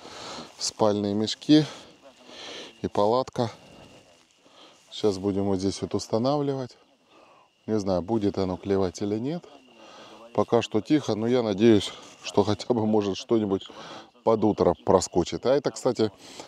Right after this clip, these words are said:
тоже место, где мы здесь как-то весной жарили шашлычки. Повезло, что я приехал, оно опять свободное.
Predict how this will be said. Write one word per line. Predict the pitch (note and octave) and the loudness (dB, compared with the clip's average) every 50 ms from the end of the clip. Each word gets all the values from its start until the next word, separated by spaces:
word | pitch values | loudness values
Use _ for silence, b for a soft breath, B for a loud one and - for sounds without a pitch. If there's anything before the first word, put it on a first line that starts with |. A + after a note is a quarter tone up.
| B - | B -2
тоже | C3+ B2+ A2 A#2+ | -2 -2 0 0
место, | A#2+ C3+ D3+ E3 D3 - - A2+ | 2 2 2 2 2 2 0 2
где | G2+ F#2+ G#2+ B2+ | 2 4 4 4
мы | B2 A2+ G2 | 4 4 2
здесь | F#2+ A#2 B2+ - - - - - B B B B B B - | 2 2 2 0 0 -8 -14 -20 B B B B B B 0
как-то | B2 A2 - - A2+ | 0 0 0 0 0
весной | A2 A2 G#2+ - - - C3 C3 B2+ - - | 0 0 0 -2 -2 -2 -2 -2 -2 -4 -4
жарили | F2+ F#2+ A2 A#2 A2+ A2 A2 G#2+ G2+ F#2 | -2 0 0 0 0 -2 -2 -4 -6 -4
шашлычки. | - - A2 G#2 - - A#2 A2 - - - E2+ E2 D#2+ - - - - - B B B B B B B - - | -2 -2 -2 -2 0 -2 -2 -2 -4 -6 -6 -6 -6 -6 -8 -14 -20 -18 -16 B B B B B B B -12 -4
Повезло, | - A2 G2+ G#2 A2+ G#2 G#2+ G2+ F#2 | 0 2 2 2 2 0 0 0 0
что | - - G2+ | -2 -2 -4
я | G2 G2 | -4 -4
приехал, | - - G#2+ B2 C#3 C#3+ C3 - A2+ G2+ G2+ | -2 0 2 2 2 2 2 2 4 4 4
оно | F#2+ F#2+ G2+ | 4 2 -2
опять | F#2+ - - G2+ F#2 - | -4 -4 -4 -6 -6 -4
свободное. | - G#2+ A2 A2+ C3+ D3 C3+ A2+ G2+ G2 F2+ E2 | -2 -2 -2 0 0 -2 -2 -2 -2 -4 -4 -6